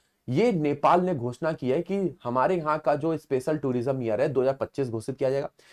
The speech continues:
नेपाल के प्रेसिडेंट रामचंद्र पौडेल ने ये घोषणा की है कि हमारे यहाँ का जो दो हज़ार पच्चीस है, उसमें हम लोग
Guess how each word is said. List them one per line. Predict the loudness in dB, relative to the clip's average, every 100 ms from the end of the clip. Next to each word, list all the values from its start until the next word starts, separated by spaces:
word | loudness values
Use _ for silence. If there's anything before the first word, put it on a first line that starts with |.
| -4
नेपाल | 0 4 6 4
के | 2
प्रेसिडेंट | 0 2 2 2
रामचंद्र | 2 2 4 4 2 0 2 0 -2 _ _ 2
पौडेल | 6 8 8 6
ने | 2 0 -4 -6
ये | 4 4
घोषणा | 4 0 0 -2
की | 0 2
है | 2 2 _ _
कि | 0
हमारे | 2 4 4
यहाँ | 4 4 2
का | 4
जो | 6 4
दो | 4
हज़ार | 4
पच्चीस | 2 -2 0 0 2
है, |
उसमें | 2 2 -2
हम | 0 4
लोग | 4 4 0